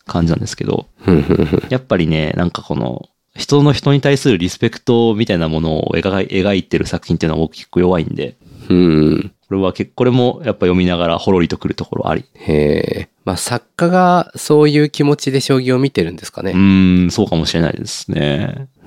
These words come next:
Speaker 2: うーん。なるほど。
Speaker 1: はい。というのはちょっと、まあ、あの、時間もあれなんでさらりと紹介しましたけど。
Speaker 2: はい。
Speaker 1: はい。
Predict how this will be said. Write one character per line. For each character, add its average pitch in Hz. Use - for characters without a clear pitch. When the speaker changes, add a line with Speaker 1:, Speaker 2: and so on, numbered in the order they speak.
Speaker 2:
う -
ー 85
ん。 -
な 85
る 82
ほ 85
ど。 78
Speaker 1:
は 85
い。 -
と 117
い -
う -
の -
は 85
ち 95
ょ -
っ -
と、 -
ま 95
あ、 -
あ -
の、 -
時 95
間 92
も 90
あ 87
れ 87
な 82
ん 80
で 80
さ -
ら 92
り 85
と 82
紹 -
介 -
し -
ま 85
し -
た -
け -
ど。 -
Speaker 2:
は -
い。 -
Speaker 1:
は -
い。 -